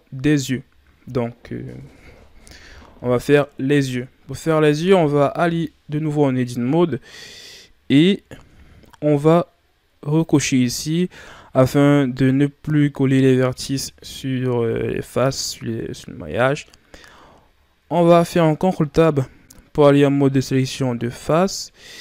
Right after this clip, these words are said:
Et on va sélectionner certains vertices ici, comme ça,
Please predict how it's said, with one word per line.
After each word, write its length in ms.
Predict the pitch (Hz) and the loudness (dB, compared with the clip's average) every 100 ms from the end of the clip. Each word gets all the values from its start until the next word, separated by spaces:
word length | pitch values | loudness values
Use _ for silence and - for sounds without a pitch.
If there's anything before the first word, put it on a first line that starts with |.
| - _ | -20 _
Et 100 | 123 | 0
on 100 | 127 | 0
va 220 | 135 147 - | 2 2 0
sélectionner 800 | 143 - 143 143 - 143 156 165 - - | -6 -2 0 0 -2 -4 -4 -4 -8 -16
certains 720 | - - 170 160 - 160 160 - | -12 -4 -2 -2 -2 -4 -4 -6
vertices 500 | 143 147 - 156 - | -4 -4 -4 -8 -8
ici, 420 | 139 - - - - | -10 -10 -12 -14 -10
comme 180 | 127 | -8
ça, 380 | - 135 147 156 | -4 -2 0 -2